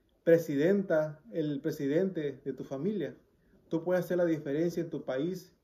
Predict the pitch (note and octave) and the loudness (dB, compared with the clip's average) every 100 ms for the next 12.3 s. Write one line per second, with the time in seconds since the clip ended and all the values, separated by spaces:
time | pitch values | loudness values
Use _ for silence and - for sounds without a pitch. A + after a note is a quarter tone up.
0 | - - C#3 D3+ C#3 B2+ C3 D#3 F3+ F3 | -18 -12 -8 -6 -6 -4 0 0 0 -6
1 | _ _ _ _ D3+ C#3 C3+ B2+ C3+ E3 | _ _ _ _ -8 -6 -4 -2 0 0
2 | D#3+ - _ _ _ _ - C#3+ D#3+ F#3 | -2 -14 _ _ _ _ -6 -2 0 2
3 | F3+ F#3 F3 E3+ E3 D3+ C#3+ F3+ C#3+ A#2 | 2 2 2 2 0 -4 -2 0 0 -4
4 | - _ _ _ _ _ _ _ _ _ | -12 _ _ _ _ _ _ _ _ _
5 | _ _ - D#3 D3+ F#3+ G#3 G3 G3+ G#3+ | _ _ -4 -4 2 4 6 6 4 2
6 | - - _ _ _ _ - C#3+ C#3+ C#3+ | -4 -16 _ _ _ _ -8 -6 -4 -6
7 | D3 G3 D3+ C3+ C3+ _ _ _ C3 B2+ | -4 -2 0 -2 -6 _ _ _ -8 -2
8 | C#3+ C#3 C3+ D#3+ D#3+ A2+ - _ _ _ | 0 0 0 -2 -2 -6 -12 _ _ _
9 | - - _ _ _ _ - D#3+ E3 G3+ | -18 -18 _ _ _ _ -2 0 4 4
10 | G3 F#3+ F#3 F3+ F#3+ G3 F3+ D#3+ D#3+ D#3 | 4 4 2 2 0 2 2 0 0 -2
11 | E3+ F3 E3+ E3 E3+ D#3+ D3+ E3 D#3+ D#3+ | 0 -2 0 2 2 0 -2 -2 -2 -4
12 | F3+ E3 B2+ | -6 -8 -12